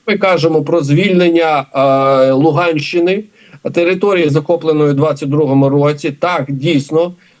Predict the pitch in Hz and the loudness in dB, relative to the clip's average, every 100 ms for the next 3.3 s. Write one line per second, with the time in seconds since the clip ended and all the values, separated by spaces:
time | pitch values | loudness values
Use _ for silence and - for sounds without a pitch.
0 | - 135 139 139 170 160 180 156 120 - | -6 -2 -2 -2 -2 -2 0 -2 -4 -8
1 | - 123 127 127 - 170 202 202 180 180 | -6 -2 0 -2 -2 -2 0 0 2 2
2 | 196 233 240 247 165 190 170 170 135 151 | 2 2 2 2 0 -2 -2 -2 0 0
3 | 160 170 196 | 0 0 0